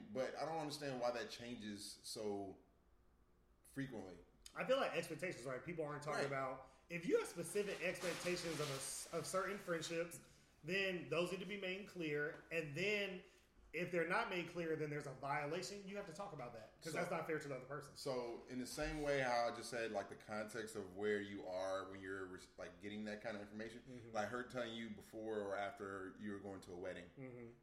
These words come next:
Speaker 1: not a good time
Speaker 2: At all.
Speaker 1: to do that. Um, this was brought up to me in, like, a party setting,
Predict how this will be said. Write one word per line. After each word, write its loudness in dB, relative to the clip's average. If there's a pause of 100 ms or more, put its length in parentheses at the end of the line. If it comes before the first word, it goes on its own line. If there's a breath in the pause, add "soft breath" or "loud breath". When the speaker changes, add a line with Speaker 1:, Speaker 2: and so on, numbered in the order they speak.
(440)
Speaker 1:
not 6
a 8
good -2
time -2 (100)
Speaker 2:
At 2
all. -4
Speaker 1:
to -10
do -4
that. -6 (400 loud breath)
Um, 0 (400)
this 0
was -4
brought 6
up 6
to -2
me 0 (100)
in, 0
like, 0 (800)
a -2
party 0
setting, -4